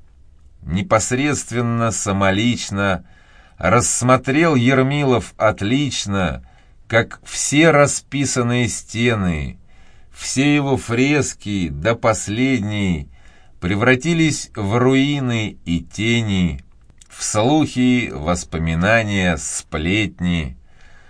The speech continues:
Взрывы напоминали деревья, кроны упирались в тучи,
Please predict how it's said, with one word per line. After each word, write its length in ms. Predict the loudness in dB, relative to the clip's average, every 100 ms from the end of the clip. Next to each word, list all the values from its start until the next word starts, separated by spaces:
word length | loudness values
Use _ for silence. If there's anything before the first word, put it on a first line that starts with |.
| -20 -14
Взрывы 1040 | -8 -4 -2 2 4 6 6 6 4 2 -2
напоминали 800 | -2 -2 0 0 2 2 2 2
деревья, 1120 | 0 0 0 0 0 2 2 2 0 -4 -10 -20 -20 -20 -20 -18
кроны 720 | -6 0 2 2 0 0 -2 -6 -8
упирались 840 | -4 -2 0 2 2 2 -2 -4 -14
в 160 | -18 -10
тучи, 720 | -2 0 0 -2 -4 -4